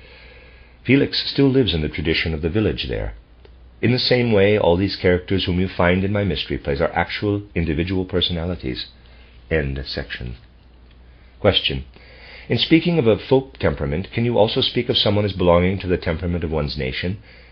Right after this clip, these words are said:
And a further question, is the folk temperament expressed in the language?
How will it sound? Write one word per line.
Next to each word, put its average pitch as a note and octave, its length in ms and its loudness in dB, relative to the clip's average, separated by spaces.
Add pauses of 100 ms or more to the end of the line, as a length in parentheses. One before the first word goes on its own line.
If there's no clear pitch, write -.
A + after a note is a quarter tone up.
And E2 140 0
a E2 60 -2
further E2 280 2
question, E2+ 520 -4 (360)
is G#2 160 0
the A#2+ 80 0
folk C#3 280 0
temperament F2+ 380 -2
expressed D#2 480 -4
in G2 60 -2
the G2+ 80 0
language? G2+ 560 -6